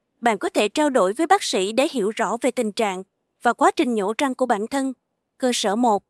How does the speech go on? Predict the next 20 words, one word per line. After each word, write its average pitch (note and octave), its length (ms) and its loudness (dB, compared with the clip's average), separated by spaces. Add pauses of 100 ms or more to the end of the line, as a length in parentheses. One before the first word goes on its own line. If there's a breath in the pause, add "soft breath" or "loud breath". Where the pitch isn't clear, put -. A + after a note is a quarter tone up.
(160)
mười A#3 180 2
chín C#4+ 300 0
V F4 40 2 (120)
Nguyễn A#3+ 220 2
Hữu G#3 180 0
Cảnh, G#3+ 340 -4 (300)
phường A#3 380 0
mười A3+ 160 -2
chín, C#4 280 -2 (280)
huyện C#4 140 2
Bình B3 160 0
Thạnh, G#3 280 -2 (160)
thành A#3+ 160 -4
phố C#4 360 -2 (320)
Hồ A#3+ 160 2
Chí D4 180 -2
Minh. E4 260 2 (380)
Cơ C4 160 4
sở B3 160 0
hai, A#3+ 360 -2